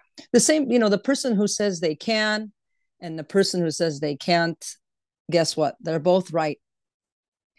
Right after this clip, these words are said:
Because if you believe you can't do something, you're just, you know, you're not gonna have that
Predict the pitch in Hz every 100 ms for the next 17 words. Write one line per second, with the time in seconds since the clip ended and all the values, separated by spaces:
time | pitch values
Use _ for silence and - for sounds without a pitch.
0 | _ _ - 170 165 170 170 143 175 202
1 | 208 185 165 196 185 165 175 - 151 151
2 | 156 156 143 160 - - _ 156 151 147
3 | 147 160 165 175 165 147 156 147 156 151